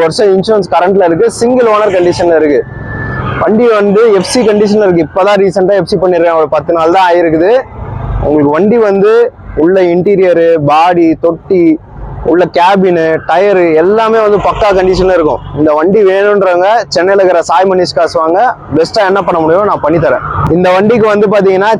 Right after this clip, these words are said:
சென்னையா இருந்தீங்கன்னா ஒரு ரெண்டு லட்சத்தி எழுபதாயிரம் ரூபாய் வரைக்கும் லோன் வாங்கி தரேன்.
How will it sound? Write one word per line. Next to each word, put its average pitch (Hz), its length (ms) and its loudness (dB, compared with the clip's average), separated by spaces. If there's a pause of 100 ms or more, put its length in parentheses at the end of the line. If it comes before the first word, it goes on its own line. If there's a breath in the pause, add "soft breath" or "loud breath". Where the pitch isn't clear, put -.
சென்னையா 214 340 2
இருந்தீங்கன்னா 196 420 2 (600)
ஒரு 180 160 2 (420)
ரெண்டு 208 220 2
லட்சத்தி 202 320 0 (220)
எழுபதாயிரம் 175 400 2
ரூபாய் 202 120 2
வரைக்கும் 190 300 2
லோன் 202 200 0
வாங்கி 170 220 0
தரேன். 196 240 0